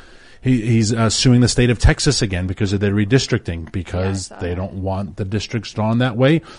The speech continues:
Speaker 1: because they don't want it drawn that way, because they wanna turn Texas blue. So what is their lawsuit based on?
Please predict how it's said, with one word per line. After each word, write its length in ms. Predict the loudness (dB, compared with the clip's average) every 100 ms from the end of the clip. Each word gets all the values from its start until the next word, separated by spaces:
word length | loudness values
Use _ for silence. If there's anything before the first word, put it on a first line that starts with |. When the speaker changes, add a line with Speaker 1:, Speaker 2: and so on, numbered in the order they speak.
| -6
Speaker 1:
because 680 | -4 0 2 2 0 -4 -8
they 200 | -6 -2
don't 180 | -2 0
want 220 | 0 0
it 60 |
drawn 200 | 2 2
that 80 | 2
way, 100 | 0
because 240 | 0 0 2
they 100 | 2
wanna 200 | 2 2
turn 240 | 0 0
Texas 340 | -2 -4 -6
blue. 340 | -4 0 0 0
So 220 | -2 -2
what 160 | 0 -2
is 80 | 0
their 120 | 0
lawsuit 420 | 0 -4 -4 -4
based 280 | -2 -4 -4
on? 220 | -4 -4